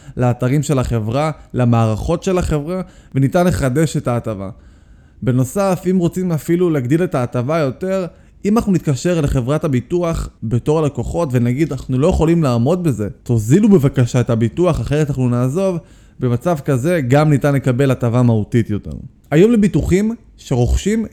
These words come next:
קיימת תקופת הכשרה. מי שלא יודע מה זה תקופת הכשרה,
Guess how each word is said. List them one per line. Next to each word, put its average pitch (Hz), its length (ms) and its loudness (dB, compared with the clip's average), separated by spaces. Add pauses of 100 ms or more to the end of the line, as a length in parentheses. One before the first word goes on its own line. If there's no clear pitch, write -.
קיימת 190 300 0
תקופת 143 420 -2
הכשרה. - 340 -10 (160)
מי 180 140 -2
שלא 220 180 0
יודע 208 180 2
מה 196 120 0
זה 190 60 0
תקופת 165 420 -4
הכשרה, 151 440 -6